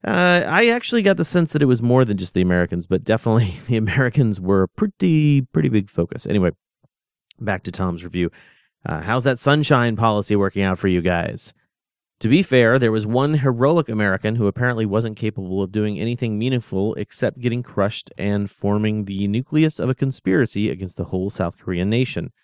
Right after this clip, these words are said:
So there are career options. Still, it's a good film, and he found it charming and pretty funny. The family was very endearing, and he liked how they overcame their sense of loserdom to unite against the threat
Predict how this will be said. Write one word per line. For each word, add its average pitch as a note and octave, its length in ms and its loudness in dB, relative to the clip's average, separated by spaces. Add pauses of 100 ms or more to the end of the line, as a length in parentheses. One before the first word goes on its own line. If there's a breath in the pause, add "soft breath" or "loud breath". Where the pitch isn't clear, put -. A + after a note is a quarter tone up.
(340)
So F2 460 -2 (140)
there F2+ 340 -2
are A#2 220 2
career A2+ 460 -2
options. - 640 -8 (440)
Still, F3 400 4
it's B2+ 180 2
a B2 60 -2
good C#3 180 2
film, A2+ 340 2
and G#2+ 160 -2
he G#2 80 -2
found A2 300 0
it - 140 -8
charming F#3+ 540 0
and A2+ 400 -4
pretty C#3+ 240 -4
funny. A#2 380 -2 (600)
The F#2 120 -4
family A2+ 340 0
was A2 200 2
very A#2 380 2
endearing, A#2+ 520 2
and D3+ 80 4
he A#2 100 4
liked A2+ 240 2
how B2+ 140 0
they A#2+ 160 2
overcame B2+ 460 2
their A2 100 2
sense C#3+ 300 -2
of G#2+ 100 2
loserdom G2+ 920 0
to - 140 -14
unite F#2 360 -2
against G#2+ 340 -6
the G2 60 -4
threat C3+ 340 -2